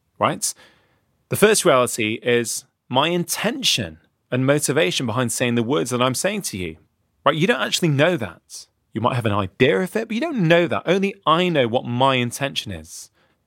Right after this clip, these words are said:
The second reality is my behavior, my words, my tone of voice, what I'm saying to you.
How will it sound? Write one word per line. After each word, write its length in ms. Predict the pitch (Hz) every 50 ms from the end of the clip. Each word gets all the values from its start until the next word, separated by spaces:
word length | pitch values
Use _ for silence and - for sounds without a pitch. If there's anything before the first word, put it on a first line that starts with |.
| _
The 80 | - 127
second 360 | - - 226 208 214 247 233
reality 480 | 190 160 131 127 123 117 - - 123 123
is 140 | 127 123 -
my 140 | 156 180
behavior, 680 | 180 170 - - 208 302 320 277 - 110 85 85 90 _ _ _ _ _ _ _ _ _ _ _ _ _ _ _
my 140 | - 101 95
words, 560 | 90 92 117 156 170 175 170 175 170 - -
my 140 | - 98 92
tone 260 | - - - 104 95
of 100 | 95 90 -
voice, 440 | - 160 170 175 165 165 175 - -
what 140 | 117 101
I'm 120 | 98 95 98
saying 360 | - - - 143 160 160 160
to 120 | - 170
you. 380 | 151 160 156 160 160 160 156